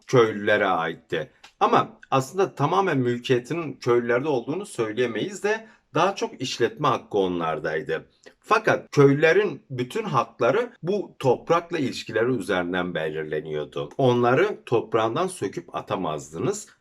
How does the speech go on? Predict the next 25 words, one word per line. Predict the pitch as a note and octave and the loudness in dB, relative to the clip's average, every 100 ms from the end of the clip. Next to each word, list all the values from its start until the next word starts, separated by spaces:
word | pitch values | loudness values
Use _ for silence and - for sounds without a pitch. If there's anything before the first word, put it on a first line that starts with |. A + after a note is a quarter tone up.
| _ | _
Ama | C#3 D3 | -4 -2
onlar | A#2+ A2+ D#3 D#3 | -2 0 0 -2
da | A#2 | -4
toprağını | - F#2+ - G#2 G2 | -2 -2 0 -2 -2
terk | F#2 D3+ G#2+ | -2 -4 -2
edip | G#2 F#3+ - | 0 0 0
gidemezlerdi. | - G2+ F#2+ E2 D2+ - D2+ D2+ C#2+ C#2+ C2+ - _ D3+ | -6 -2 -2 -2 -6 -6 -6 -6 -6 -10 -12 -20 _ 0
Mesela | E3+ D3 A#2 F#2+ | 2 4 2 4
belli | A2+ A#2 C#3 D#3 | 4 6 4 4
bir | D3 C3+ | 2 2
toprak | - G2+ - E3 G#3+ - A#2+ | 2 0 2 2 2 0 -2
bir | E3 | 0
soyludan | D3+ - A2+ A2 A2+ B2+ G#2 | -2 0 2 2 0 2 2
başka | A2 C#3 - G#2 | 0 0 0 -2
bir | C3+ | -4
soyluya | - G#2+ G2 A2+ F3+ | -4 -2 0 0 0
geçtiğinde | F#3 B2 - G2 F#2+ F#2+ E3+ A3+ - | 0 -2 -6 -4 -4 4 2 2 -4
köylüler | - C3+ A2+ A2+ F3+ A3+ G3+ | 6 8 8 6 4 4 4
de | A3 | 0
çalışanlar | - C3 A2+ - A2+ C3 A3 | 2 0 0 -2 0 0 0
olarak | A3 C#3 A#2 C3 A3 - | 0 2 2 0 -2 4
o | F#3+ G3 - | 4 4 -2
soylunun | - C#3 B2 A2+ B2+ A3 G#3+ - | -2 2 4 2 2 2 -2 -6
hizmetine | A2+ G#2+ G#2+ - G#2 F#2+ | -6 -2 -4 -2 -4 -2
geçerlerdi. | E2+ D2 F2 D#2 D#2 C#2+ C#2+ D2 D2 | -4 -6 -6 -6 -6 -8 -10 -10 -12